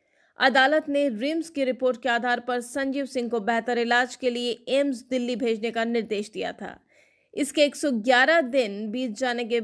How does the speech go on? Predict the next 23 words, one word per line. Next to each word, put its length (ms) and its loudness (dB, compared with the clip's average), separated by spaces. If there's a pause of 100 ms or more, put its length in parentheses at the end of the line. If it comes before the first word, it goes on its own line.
(580)
बाद 380 0
भी 640 -2
जेल 300 0
प्रशासन 560 -4
ने 120 -4
उन्हें 360 -4 (220)
एम्स 500 -2 (280)
नहीं 500 -2
भेजा 360 -8
है। 400 -14 (340)
उन्होंने 260 0
आरोप 340 4
लगाया 320 4
कि 180 -2
जेल 220 2
प्रशासन 540 -4
संजीव 420 -4
सिंह 260 -4
को 120 2
तिहाड़ 520 -2
जेल 280 -2
भेजकर 560 0
उनकी 400 -8